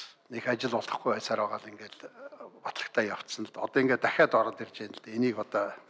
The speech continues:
болио, одоо энийг буцааж өгьё гэд. Зүйтэй энийг өөхөөс өөр арга байхгүй. Тэр удаа суманд байж байгаа төрийн албан хаагч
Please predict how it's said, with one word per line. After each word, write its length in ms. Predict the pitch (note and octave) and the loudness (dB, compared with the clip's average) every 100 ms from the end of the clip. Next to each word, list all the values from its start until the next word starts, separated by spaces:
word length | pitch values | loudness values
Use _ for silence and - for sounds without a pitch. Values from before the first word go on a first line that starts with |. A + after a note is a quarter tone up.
| - _ _ A#2 | -20 _ _ -2
болио, 480 | A2 B2 A#2+ F#2+ | 2 6 8 6
одоо 140 | - A2 | 2 -4
энийг 160 | A2 G#2 | -2 -2
буцааж 320 | G#2 - A2 A2 | 0 2 4 2
өгьё 400 | G#2+ B2 C3 A2 | 4 6 6 4
гэд. 200 | - - - _ _ - - - - | -6 -16 -20 _ _ -20 -20 -20 -2
Зүйтэй 400 | C3+ D3 - C#3 | 4 4 6 6
энийг 240 | A#2+ C3+ A2+ | 6 4 2
өөхөөс 320 | - E3+ - | 6 6 6
өөр 240 | B2+ A2 | 4 6
арга 240 | G2+ G#2 G2+ | 4 4 0
байхгүй. 380 | - - - - - _ - - - - - - | 0 -6 -12 -20 -20 _ -20 -20 -20 -20 -14 4
Тэр 160 | D#3 | 6
удаа 160 | D3+ E3+ | 8 6
суманд 320 | C#3 D#3 E3+ | 8 6 8
байж 240 | D#3 D3 | 8 8
байгаа 240 | D#3+ D3 C#3 C3 | 6 6 4 2
төрийн 240 | C#3+ D3 | 6 6
албан 320 | C3 D3 B2+ | 6 4 4
хаагч 240 | C3 - | 4 -2